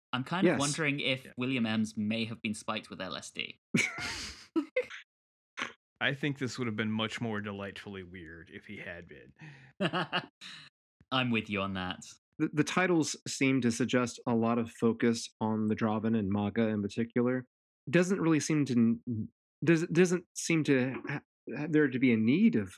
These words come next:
Speaker 2: of a focus on, on her or the Draven. They seem kinda just, you know, stock villains.
Speaker 3: There's a structural problem. When we meet them, we're not supposed to think of them as villains. They're supposed to be, we're supposed to be very sympathetic to them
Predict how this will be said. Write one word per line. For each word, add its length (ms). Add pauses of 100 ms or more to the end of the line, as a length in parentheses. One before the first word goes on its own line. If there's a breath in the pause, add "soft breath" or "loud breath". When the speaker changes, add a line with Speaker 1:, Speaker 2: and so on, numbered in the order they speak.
Speaker 2:
of 160
a 80
focus 600
on, 360
on 180
her 440
or 240
the 100
Draven. 380
They 200
seem 340
kinda 260
just, 400
you 100
know, 140
stock 320 (100)
villains. 500 (140)
Speaker 3:
There's 140
a 60
structural 600
problem. 560
When 340
we 140
meet 300
them, 220
we're 120
not 200
supposed 420
to 60
think 260
of 60
them 140
as 100
villains. 540 (160)
They're 160
supposed 460
to 60
be, 320
we're 120
supposed 240
to 60
be 40
very 160
sympathetic 640
to 160
them 240